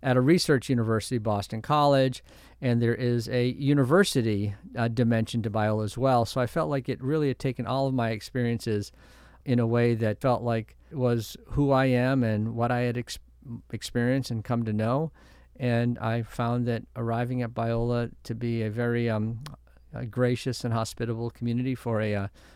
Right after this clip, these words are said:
a new president like me. There's a lot I didn't know and had to learn, and there's a lot of patience with me with my stumbles and mistakes along the way, and, um, still making those, um, sixteen years later.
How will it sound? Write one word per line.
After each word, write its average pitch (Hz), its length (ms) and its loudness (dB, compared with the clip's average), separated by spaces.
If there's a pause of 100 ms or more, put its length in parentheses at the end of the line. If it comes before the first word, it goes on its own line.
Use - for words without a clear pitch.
(120)
a 123 60 0
new 123 160 2
president 120 440 -2
like 110 240 -6
me. 131 300 -2
There's 113 220 -6
a 113 60 -4
lot 113 220 -2
I 107 100 -2
didn't 113 380 -4
know 135 300 -2
and 107 220 -4
had 117 240 -6
to 120 80 -4
learn, 120 340 0
and 101 220 -4 (560)
there's 120 180 -2
a 120 60 -2
lot 113 160 0
of 104 100 -4
patience 117 480 0
with 123 140 -4
me 127 260 -2
with 107 260 -4
my 101 440 -4
stumbles 113 600 -4
and 104 220 -4
mistakes 110 460 -6
along 107 380 -4
the 110 100 -4
way, 110 320 -2
and, 101 180 -4 (560)
um, 110 320 0
still 120 300 0
making 120 340 0
those, 127 320 0 (160)
um, 110 160 -4
sixteen 120 460 -4
years 110 240 -2
later. 117 440 -2